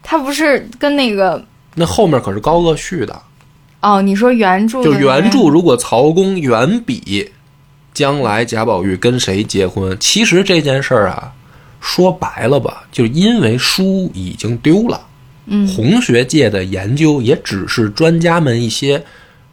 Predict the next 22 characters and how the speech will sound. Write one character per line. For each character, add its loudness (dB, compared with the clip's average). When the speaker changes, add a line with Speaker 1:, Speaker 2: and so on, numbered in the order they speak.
Speaker 2:
认 2
同 -4
率 0
比 -4
较 -8
高 -2
的 -6
结 -8
论 0
而 -4
已， -8
因 0
为 2
这 2
书 -2
它 -4
结 -2
论 0
它 -6
不 -4
知 -12
道。 -14